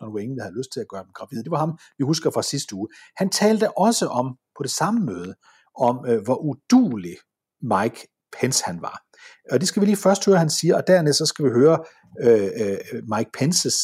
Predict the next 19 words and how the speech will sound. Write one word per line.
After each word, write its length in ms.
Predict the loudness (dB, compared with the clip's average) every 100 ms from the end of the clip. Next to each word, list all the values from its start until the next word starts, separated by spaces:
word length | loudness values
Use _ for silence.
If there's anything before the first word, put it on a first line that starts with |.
| -6 _ 0
øh, 220 | 2 2 0
stabschef, 840 | -4 2 2 2 -2 -2 -4 -10 -14 -16 _ _ _ _ _ -6
øh, 260 | 0 0 0
udlægge 420 | 2 4 6 4 2 -2
teksten 340 | -2 -4 -10
i, 160 | -8 -2
hvad 100 | -2
han 200 | -2 -4
mener 240 | -4 -6
om 300 | -8 -8 -8 -8
Matt 220 | -10 -6
Gaetzes, 520 | -6 -4 -4 -4 -6
øh, 260 | -10 -12 -10
udtalelser. 420 | -8 -10 -10 -12
Så 120 | -8
det 140 | -2 -2
er 40 |
altså 300 | -2 -6 -6 0
først 240 | 0